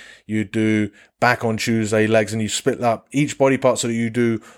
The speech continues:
one session a week per body part. The amount of volume and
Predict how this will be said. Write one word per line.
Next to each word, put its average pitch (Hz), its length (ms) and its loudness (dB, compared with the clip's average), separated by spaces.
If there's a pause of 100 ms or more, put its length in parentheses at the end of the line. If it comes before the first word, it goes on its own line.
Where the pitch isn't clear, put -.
one 131 240 2
session 135 320 0
a 120 60 0
week 120 260 -2
per 123 160 2
body 117 300 0
part. 139 340 0 (400)
The 135 160 0
amount 143 640 0
of 120 400 2
volume 131 560 2 (140)
and 104 440 -8